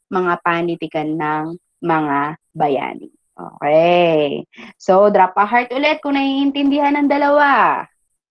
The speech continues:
Naiintindihan ba ang kultura at panitikan?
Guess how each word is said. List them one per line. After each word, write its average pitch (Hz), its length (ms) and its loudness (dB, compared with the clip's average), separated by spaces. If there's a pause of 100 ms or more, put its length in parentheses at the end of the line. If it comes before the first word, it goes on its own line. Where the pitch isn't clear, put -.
(500)
Naiintindihan 214 540 -4
ba 214 100 2
ang 220 140 -2
kultura 226 500 0
at 226 80 -8
panitikan? 262 1040 -2